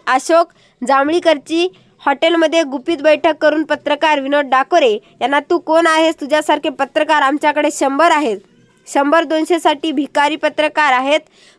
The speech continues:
म्हणून पत्रकाराचा अपमान करून पत्रकार बांधवांच्या भावना दुखावल्या आहेत व गावातील कुठलीही बातमी लावलास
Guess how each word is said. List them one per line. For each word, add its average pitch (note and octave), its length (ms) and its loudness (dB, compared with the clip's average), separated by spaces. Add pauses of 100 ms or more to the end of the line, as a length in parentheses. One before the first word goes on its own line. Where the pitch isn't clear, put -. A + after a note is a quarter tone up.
म्हणून D4+ 280 2
पत्रकाराचा D4 840 0
अपमान D4+ 340 0
करून C#4 280 0 (320)
पत्रकार D#4+ 540 0
बांधवांच्या D4 720 0
भावना C#4 380 -2
दुखावल्या C#4+ 460 0
आहेत C4+ 320 0 (400)
व C#4 40 -4
गावातील C#4+ 560 0
कुठलीही D#4 540 -2
बातमी D4 440 -2
लावलास D4 460 2